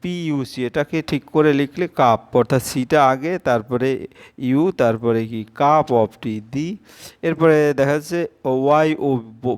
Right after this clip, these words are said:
বি, অর্থাৎ বয়, the boy, হুম, run fast।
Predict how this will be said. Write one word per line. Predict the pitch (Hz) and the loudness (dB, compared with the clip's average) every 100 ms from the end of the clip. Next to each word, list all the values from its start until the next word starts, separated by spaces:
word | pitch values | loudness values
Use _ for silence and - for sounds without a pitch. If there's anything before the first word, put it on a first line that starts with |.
| 113 | -6
বি, | 131 120 107 | -8 -4 -4
অর্থাৎ | 113 156 135 | -4 -6 -6
বয়, | 123 131 117 98 101 | -2 0 0 -2 -8
the | 113 | -10
boy, | 104 127 147 170 190 208 _ _ _ _ | 0 4 4 4 0 -8 _ _ _ _
হুম, | 190 156 127 | -16 -14 -12
run | 110 117 120 120 113 | -8 -4 -4 -6 -10
fast। | 135 110 107 - _ | -8 -8 -8 -16 _